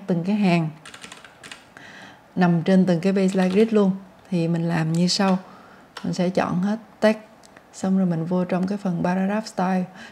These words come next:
Nếu mà bạn nào chưa có cái paragraph style ở đây thì các bạn sẽ vào window và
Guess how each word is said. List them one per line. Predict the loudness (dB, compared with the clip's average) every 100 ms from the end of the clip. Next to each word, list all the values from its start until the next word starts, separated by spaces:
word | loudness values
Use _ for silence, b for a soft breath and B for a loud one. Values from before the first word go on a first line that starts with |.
| B
Nếu | 6
mà | 6 6
bạn | 0 -2
nào | -4 -2
chưa | 0 2
có | 0
cái | -2
paragraph | -2 -2 -2 -4
style | -4 -2 0
ở | 0
đây | -2 -4 -4
thì | -4
các | -4 -4
bạn | -6
sẽ | -6 -4
vào | -2 0
window | 0 2 2 0 -4 B B B B -20 _ -6
và | -2 -2